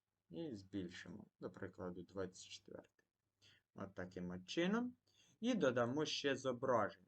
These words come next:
Зоб-, зображення пропоную вам додати з папки «Практична п'ять», а саме ось оцей супутник. Переглянули його, повернулися до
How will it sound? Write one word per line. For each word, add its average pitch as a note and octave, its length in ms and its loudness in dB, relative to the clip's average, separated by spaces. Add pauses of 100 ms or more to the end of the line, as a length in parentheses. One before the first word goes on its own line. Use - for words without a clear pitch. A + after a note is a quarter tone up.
(100)
Зоб-, D3+ 520 -2
зображення G#3 680 6
пропоную D#3 720 4
вам A2 240 2
додати A2 460 4
з - 80 -8
папки G2 440 2
«Практична B2+ 680 0
п'ять», A#3 480 4
а F#3+ 200 6
саме D3 460 2 (120)
ось E3+ 300 2
оцей A2+ 340 2
супутник. - 600 -8 (1300)
Переглянули G#3 800 8
його, G3+ 260 2 (320)
повернулися A2+ 880 2
до A2+ 460 6